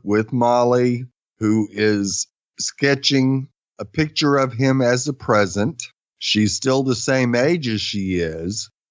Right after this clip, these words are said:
so she's not older. It's not like we're seeing a, a twenty or a thirty-year-old Molly. She's still eleven, twelve, thirteen-ish.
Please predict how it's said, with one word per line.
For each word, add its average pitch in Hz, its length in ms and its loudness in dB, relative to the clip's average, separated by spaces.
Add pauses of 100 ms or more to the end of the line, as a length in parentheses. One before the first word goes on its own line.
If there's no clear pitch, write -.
so 90 220 2
she's 87 320 -2
not 95 280 2
older. 120 680 2
It's 90 200 -4
not 101 240 0
like 104 280 0
we're 104 120 2
seeing 107 520 0
a, 95 200 2 (400)
a 101 60 0
twenty 120 440 -2
or 107 180 0
a 107 80 0
thirty-year-old 107 1120 -2 (320)
Molly. 107 580 0
She's 95 300 -6
still 110 600 -2 (340)
eleven, 127 480 0
twelve, 120 540 -2
thirteen-ish. 127 920 -2